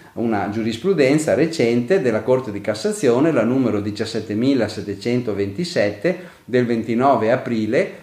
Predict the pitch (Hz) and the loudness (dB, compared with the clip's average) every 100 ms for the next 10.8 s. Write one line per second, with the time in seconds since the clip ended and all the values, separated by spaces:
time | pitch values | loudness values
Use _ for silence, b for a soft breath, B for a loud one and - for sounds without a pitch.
0 | B - 220 240 202 117 107 147 170 147 | B -2 -2 0 0 2 2 2 2 2
1 | 151 - 131 107 101 - 131 151 - - | -2 0 2 2 0 0 0 0 -4 -6
2 | 202 196 143 107 95 143 156 240 240 123 | 0 4 4 2 0 2 2 0 2 2
3 | 131 156 170 143 113 139 143 170 185 185 | 2 0 0 2 2 0 -2 -2 -2 -2
4 | 180 - 113 110 139 131 123 120 120 123 | -2 0 -2 0 0 2 2 2 2 2
5 | 175 135 127 131 196 233 226 135 120 123 | 2 2 0 -2 0 0 2 2 2 2
6 | 123 123 113 104 107 98 90 - B B | -2 -4 -6 -6 -6 -2 -4 -6 B B
7 | - 185 151 175 190 214 139 - 104 131 | 2 2 4 2 2 2 2 0 -2 -2
8 | 151 170 151 131 131 165 139 127 120 110 | -2 0 0 -2 -2 0 0 2 0 -2
9 | - 82 90 - 117 180 196 196 175 110 | -2 -4 -4 -6 -4 -2 -2 2 2 2
10 | 101 139 156 143 135 151 208 240 | -2 -4 4 4 4 -2 -4 -8